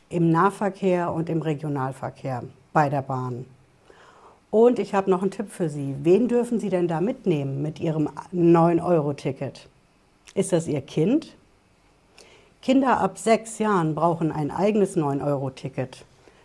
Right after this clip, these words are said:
Nur wenn sie jünger sind als sechs Jahre, können sie bei Ihnen mitfahren. Und Sie können auch Ihr Haustier, Ihren Hund nicht mitnehmen. Neun-Euro-Ticket schließt Hunde aus und ebenso Fahrräder.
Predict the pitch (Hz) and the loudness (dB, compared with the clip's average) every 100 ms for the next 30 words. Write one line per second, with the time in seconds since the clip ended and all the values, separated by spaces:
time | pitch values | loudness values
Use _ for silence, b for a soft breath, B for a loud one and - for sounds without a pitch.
0 | - 208 240 226 185 165 190 220 196 190 | 0 4 6 4 2 4 4 4 2 2
1 | 180 170 175 170 170 170 165 156 160 b | 0 -2 -2 -4 -4 -2 0 0 -4 b
2 | b b - 180 165 160 156 160 156 147 | b b 0 2 4 2 0 0 0 -2
3 | 143 - - 135 131 - B B B B | -6 -10 -8 -8 -8 -10 B B B B
4 | - 214 185 165 - - _ _ _ _ | 0 4 4 0 -10 -20 _ _ _ _
5 | b b b b b 190 180 202 196 - | b b b b b -6 0 2 2 2
6 | 170 156 143 143 233 262 - 170 151 143 | -2 -2 -2 0 0 -2 -6 -4 -2 0
7 | 156 156 127 247 240 185 - - _ _ | 0 0 0 0 0 -2 -8 -20 _ _
8 | - 190 208 202 - 175 165 151 139 123 | 2 4 4 2 0 0 0 -2 -2 -4
9 | 127 - _ b b b - 175 190 233 | -8 -12 _ b b b -2 4 4 4
10 | 214 202 202 196 208 190 190 180 - b | 2 2 0 -2 -2 0 -2 -2 -8 b
11 | b - 180 160 143 - 220 254 254 208 | b -10 -4 -4 -4 -8 -2 0 2 4
12 | 208 214 214 175 175 220 226 190 180 - | 4 2 -2 -4 -2 -2 0 -2 -4 -2
13 | 175 175 156 143 131 | -2 0 -2 -4 -6